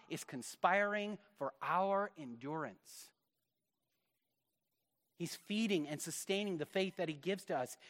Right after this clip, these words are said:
He's guarding you in your walk until you reach the end, the final salvation. He's saying, "This isn't up to you to muster up the faith in and of yourself.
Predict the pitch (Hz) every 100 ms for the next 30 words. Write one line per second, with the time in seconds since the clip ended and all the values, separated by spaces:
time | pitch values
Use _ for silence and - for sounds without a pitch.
0 | - 208 160 135 175 196 220 196 156 151
1 | 190 240 214 170 170 170 160 185 202 165
2 | - - - 180 - 220 190 170 202 196
3 | - 180 180 220 185 147 - 185 208 185
4 | 190 170 208 - 156 - - - 196 -
5 | 208 180 156 240 - - 240 233 226 -
6 | 233 - 240 208 190 226 254 254 180 131
7 | - - 208 202 240 - 240 - 240 214
8 | 233 240 240 - 226 226 220 220 202 -
9 | 233 180